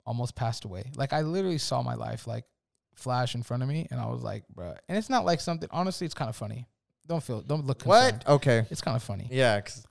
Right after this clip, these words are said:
Speaker 1: So I was at my homie's baby shower, right? And I was just doing, doing the regular, you know, homie just cooked up some fire ass, like, galbi ribs,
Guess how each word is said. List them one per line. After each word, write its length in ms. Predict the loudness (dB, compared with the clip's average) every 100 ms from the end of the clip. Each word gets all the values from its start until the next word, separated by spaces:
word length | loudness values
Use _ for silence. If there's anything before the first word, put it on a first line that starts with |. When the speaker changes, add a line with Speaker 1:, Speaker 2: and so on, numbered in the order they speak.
| _
Speaker 1:
So 160 | 0 2
I 20 |
was 80 | 4
at 60 |
my 120 | 4 4
homie's 260 | 4 4
baby 220 | 2 2
shower, 420 | 2 0 0 -2 -4 _ _ _ _
right? 220 | -4 -4 -6 _
And 100 | -4
I 80 | -2
was 80 | 0
just 180 | -2 0
doing, 240 | 2 0 -2
doing 160 | -4 -4
the 60 | 2
regular, 520 | 2 4 2 2 0 _ _
you 100 | -6
know, 300 | -2 -2 -4 -10 _ _ _ _ -8
homie 240 | -2 -2
just 140 | -4 -8
cooked 180 | -6 -6
up 80 |
some 260 | -6 -6 -6 -10
fire 500 | -18 -6 -2 0 0
ass, 260 | 2 0 -2
like, 100 | -4
galbi 340 | -2 -2 0 -2
ribs, 420 | 0 -2 -4 -10